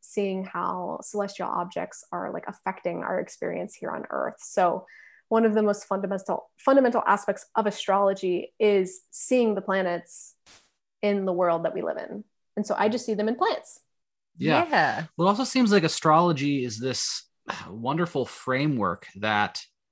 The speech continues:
Speaker 2: so much can fit in. And, like, when you really start studying astrology, so much of these di-, disparate elements, like in magic, in herbalism, in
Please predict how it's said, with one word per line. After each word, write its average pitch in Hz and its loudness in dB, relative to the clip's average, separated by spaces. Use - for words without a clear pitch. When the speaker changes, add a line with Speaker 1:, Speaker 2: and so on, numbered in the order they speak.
Speaker 2:
so 165 2
much 156 2
can 117 -4
fit 117 -6
in. 76 -6
And, 110 -4
like, 113 -2
when 127 -2
you 127 -2
really 151 0
start 117 -4
studying 127 -2
astrology, 120 2
so 165 0
much 160 0
of 120 -4
these 120 -8
di-, 131 -6
disparate 156 -2
elements, 127 -2
like 113 -6
in 113 -4
magic, 110 -2
in 101 -4
herbalism, 117 -2
in 101 -4